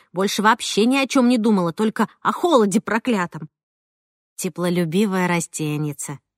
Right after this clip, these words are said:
улыбнулась Лера. «Ладно, пойдём.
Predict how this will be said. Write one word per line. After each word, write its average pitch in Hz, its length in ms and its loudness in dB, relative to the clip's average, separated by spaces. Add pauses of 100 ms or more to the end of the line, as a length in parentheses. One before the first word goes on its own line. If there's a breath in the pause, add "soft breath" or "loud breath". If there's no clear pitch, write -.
(140)
улыбнулась 190 640 0
Лера. 160 360 -6 (440)
«Ладно, 180 540 2 (140)
пойдём. 180 460 -2